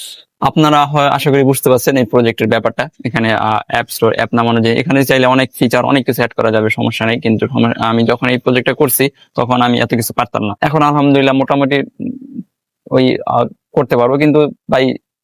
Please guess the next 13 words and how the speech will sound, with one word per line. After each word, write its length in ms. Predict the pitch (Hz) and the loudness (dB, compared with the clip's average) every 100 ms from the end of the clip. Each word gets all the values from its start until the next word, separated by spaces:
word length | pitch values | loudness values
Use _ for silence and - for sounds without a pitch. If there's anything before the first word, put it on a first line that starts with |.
| _ _ - | _ _ -2
পারার 260 | 131 139 | 0 2
কোনো 160 | 139 135 | 2 2
শেষ 280 | 147 120 - | 2 0 0
নেই 140 | 113 | 0
ভাই, 160 | 113 117 | 0 0
যা 200 | 117 117 | 0 0
পারি 240 | 123 113 113 | 0 0 -2
এগুলি 380 | 123 123 117 | -2 -2 0
আসলে 240 | 113 120 110 | 0 -2 -2
কিছুই 340 | - 117 110 | -2 -2 0
না। 140 | 107 107 | 0 0
ডেভেলপমেন্টের 640 | 113 117 113 117 113 113 | 0 0 0 -2 -2 0
জগতে 380 | 113 113 110 | 0 0 0